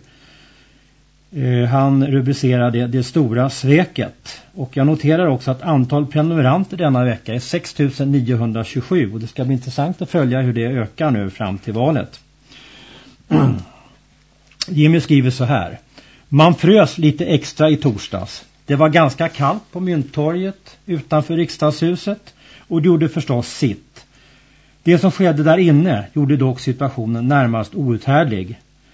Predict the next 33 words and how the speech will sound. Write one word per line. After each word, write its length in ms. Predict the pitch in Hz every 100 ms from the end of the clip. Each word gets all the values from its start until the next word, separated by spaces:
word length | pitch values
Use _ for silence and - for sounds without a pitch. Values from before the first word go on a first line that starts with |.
| _ _
Våra 220 | 156 175
folkvalda 800 | - 190 143 - 143 170 180 190 151
var 160 | 131 139
i 60 |
full 320 | 135 165 202
färd 440 | 165 - 156 120 107
med 160 | 117
att 80 | 123
sälja 300 | - 135 127
ut 260 | 139 156 156
vårt 120 | 131
land, 320 | 87 82 82 -
vår 140 | 143 147
frihet 540 | 175 165 110 120 131 -
och 140 | 165
vår 220 | 117 117 117
suveränitet. 1000 | - 123 120 127 123 127 123 - _ _ _ _ _ _ _
Utanför 680 | - 175 - 147 139 160 202 - -
stod 220 | 156 139
vi 200 | 139 143
huttrande 640 | 156 - - 139 151 160
och 180 | - -
manade 460 | 123 127 113 113
till 200 | 117 120
sans. 560 | 110 - 101 76 - - _ _ _ _ _ _ _ _
När 140 | - 160
vi 60 |
framåt 360 | 165 165 170 175
eftermiddagen 720 | 180 - 135 131 147 170 156
packade 320 | - 151 -
ihop 240 | 131 151 160
våra 160 | 165
prylar 560 | 156 170 143 139 160 202